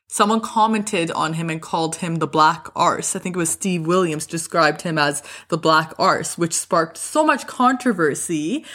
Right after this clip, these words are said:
um, about the dynamic between Woods and the world of golf because, um, black people weren't seen as golfers back in the day.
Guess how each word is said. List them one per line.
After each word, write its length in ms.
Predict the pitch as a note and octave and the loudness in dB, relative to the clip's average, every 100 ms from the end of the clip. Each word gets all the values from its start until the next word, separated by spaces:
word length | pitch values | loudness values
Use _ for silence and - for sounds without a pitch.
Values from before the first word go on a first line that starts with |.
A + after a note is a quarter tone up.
| - - | -16 -2
um, 340 | F3+ F3+ F3+ | 2 2 2
about 560 | F#3 F3+ F3 E3 - F3+ | 0 2 4 2 0 -2
the 120 | F3+ | -2
dynamic 640 | E3 F3+ F#3 F#3 G3+ G#3 - E3 | 2 0 2 2 2 0 -2 -4
between 400 | F3+ - E3+ D3 | -4 -4 -4 0
Woods 300 | F3+ G#3 F#3+ | 2 4 2
and 140 | F3 | -4
the 60 | E3+ | 0
world 260 | D#3+ E3 | 2 2
of 160 | D#3+ - | 0 -2
golf 420 | E3+ D3+ - - | 0 0 -2 -8
because, 460 | F3+ E3+ E3+ D3+ C#3+ - - - | -10 -2 0 0 -4 -16 -20 0
um, 220 | D#3+ D#3+ | 2 2
black 340 | D3 F3 E3+ - | 2 2 2 -2
people 280 | F#3 E3+ | -2 -2
weren't 280 | D#3 D3+ - | -2 -6 -6
seen 640 | - - A3+ G#3+ G3 E3+ D#3+ | -4 -2 2 2 2 -2 -2
as 240 | D#3+ C#3+ - | -2 -4 0
golfers 680 | D#3+ D4 - - C#2+ B2+ - | 2 2 0 -6 -6 -6 2
back 280 | D#3 C#3 D3+ | 2 2 -2
in 80 | |
the 120 | C3+ F2 | -4 -4
day. 320 | G2 C#2 | -2 -4